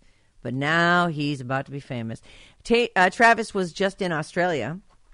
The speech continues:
catching Taylor Ryan. That's, this was whirlwind, by the way. He goes down there.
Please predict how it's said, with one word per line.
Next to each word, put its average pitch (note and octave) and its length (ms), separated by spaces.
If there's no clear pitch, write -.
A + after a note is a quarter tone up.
catching C#3 300
Taylor C3+ 320
Ryan. B2+ 200
That's, B3 300
this A3 260
was B3+ 180
whirlwind, C#3+ 760
by A#2 200
the B2+ 100
way. A#2 240
He A3 260
goes C4 240
down E3+ 340
there. A#2+ 340